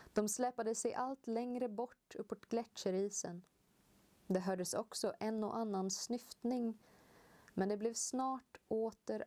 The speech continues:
alldeles tyst. Då blev gamla Agneta utom sig av ängslan. "Du är feg,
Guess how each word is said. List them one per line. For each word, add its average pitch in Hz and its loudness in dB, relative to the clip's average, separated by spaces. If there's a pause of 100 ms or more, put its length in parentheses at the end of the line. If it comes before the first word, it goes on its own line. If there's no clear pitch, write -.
(100)
alldeles 185 0
tyst. - -6 (1600)
Då 196 4
blev 185 2
gamla 190 2
Agneta 226 -2
utom 208 -2
sig 247 -2
av 202 -2
ängslan. 220 -2 (580)
"Du 262 4
är 302 2
feg, 233 0